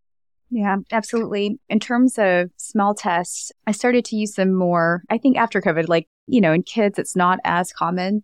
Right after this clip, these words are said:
that they're gonna see use solely for anosmia. Maybe, you know, prior to covid, I'd have maybe one or two, usually be adolescents, twelve to sixteen. And then after covid,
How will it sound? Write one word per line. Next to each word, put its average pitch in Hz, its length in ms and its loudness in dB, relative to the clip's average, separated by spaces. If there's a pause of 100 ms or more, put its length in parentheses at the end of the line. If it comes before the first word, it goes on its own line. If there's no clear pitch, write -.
(120)
that 170 320 -2
they're 180 120 -6
gonna 170 220 -4
see - 180 -10
use 170 300 -8 (100)
solely 180 500 -2
for 165 420 -4
anosmia. 175 800 -4 (100)
Maybe, 196 600 2
you 196 100 0
know, 175 100 2
prior 180 280 0
to 185 60 -2
covid, 170 420 0
I'd 160 160 0
have 156 440 0 (120)
maybe 175 220 -4
one 170 240 -2
or 180 80 -2
two, 170 500 -6 (100)
usually 226 340 0
be 185 180 0
adolescents, - 800 -4 (160)
twelve 180 420 2
to 160 280 0
sixteen. 156 840 -6
And 165 100 -6
then 160 100 -4
after 165 220 -6
covid, 202 540 0